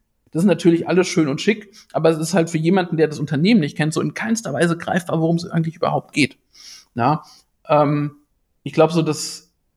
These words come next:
der nächste große Kardinalfehler, wo wir einfach tatsächlich auch gesehen haben, dass da die Abbruchrate steigt und steigt, wenn die, ähm, das Bewerbungsformular viel zu kompliziert, viel zu viele, ähm,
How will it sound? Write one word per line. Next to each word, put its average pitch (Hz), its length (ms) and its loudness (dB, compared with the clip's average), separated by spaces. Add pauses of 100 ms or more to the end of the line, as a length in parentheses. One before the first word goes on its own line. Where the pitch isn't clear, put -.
der 151 140 0
nächste 190 320 -2
große 175 340 -4
Kardinalfehler, 165 760 0
wo 160 160 2
wir 156 120 2
einfach 160 200 -6
tatsächlich 156 300 -4
auch 143 140 -6
gesehen 151 260 0
haben, 160 80 0
dass 147 140 -4
da 147 80 -2
die 143 140 -4
Abbruchrate 151 600 0
steigt 143 320 -2
und 139 80 -4
steigt, 139 440 -2 (800)
wenn 151 420 0
die, 143 380 0
ähm, 120 720 -4 (260)
das 127 140 -8
Bewerbungsformular 127 720 -2
viel - 200 -6
zu - 140 -10
kompliziert, 120 560 -6
viel 143 200 -8
zu 139 120 -8
viele, 127 500 -2
ähm, 120 320 -4